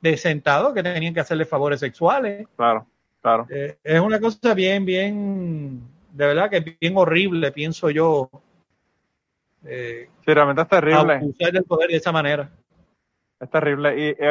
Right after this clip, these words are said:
Speaker 2: y, y, y esos son abusos sexuales. Hay otro montón de,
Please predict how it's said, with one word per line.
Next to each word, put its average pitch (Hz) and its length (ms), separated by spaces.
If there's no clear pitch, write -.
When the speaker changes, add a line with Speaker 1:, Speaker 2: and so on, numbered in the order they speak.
Speaker 2:
y, 160 40
y, 151 500
y - 20
esos 151 300
son 208 420
abusos 139 360
sexuales. 156 480
Hay 131 140
otro 147 200
montón 156 460
de, 135 440